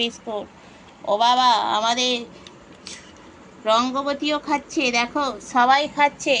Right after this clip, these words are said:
ঠাকমা বসে বসে দেখছে নাতিদের বিস্কুট খাওয়া। বাহ, ঠাকমা বিস-, ও মা, নাতিকে দেখে ঠাকমা দেখো কি অবস্থা, নাতিকে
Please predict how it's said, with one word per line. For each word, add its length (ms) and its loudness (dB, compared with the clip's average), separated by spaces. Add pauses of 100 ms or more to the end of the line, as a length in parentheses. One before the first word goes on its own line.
(280)
ঠাকমা 420 0
বসে 360 0
বসে 200 2 (120)
দেখছে 280 -2 (140)
নাতিদের 500 -2
বিস্কুট 420 -6
খাওয়া। 280 6 (120)
বাহ, 200 2 (800)
ঠাকমা 400 2 (200)
বিস-, 300 -6
ও 20 0 (100)
মা, 100 4 (280)
নাতিকে 380 0 (100)
দেখে 160 2 (120)
ঠাকমা 380 0 (140)
দেখো 240 0 (100)
কি 80 -6 (120)
অবস্থা, 380 -2 (140)
নাতিকে 320 -4